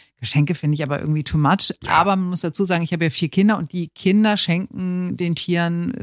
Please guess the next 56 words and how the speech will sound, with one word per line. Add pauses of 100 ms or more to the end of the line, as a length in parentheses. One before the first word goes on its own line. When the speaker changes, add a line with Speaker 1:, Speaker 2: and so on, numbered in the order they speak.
(120)
Speaker 1:
zum
Teil
schon
was.
Also (480)
meine
große
Tochter
Clara
zum
Beispiel
hat
im
letzten
Jahr
Weihnachtsoutfits
für
beide
gekauft.
Speaker 2:
<laughs>
Was
für
ein
tolles
Speaker 1:
Und
Speaker 2:
Geschenk.
Die
haben
sich
sehr
gefreut.
Speaker 1:
Ja. (720)
Nee,
also
ich (220)
bin
unsicher
tatsächlich,
wie
toll
Hund
und
Katze
das
fanden.
Speaker 2:
<laughs>
Speaker 1:
Es
wurde
sehr
schnell
wieder
abgestreift.
Also
spricht
nicht
unge-,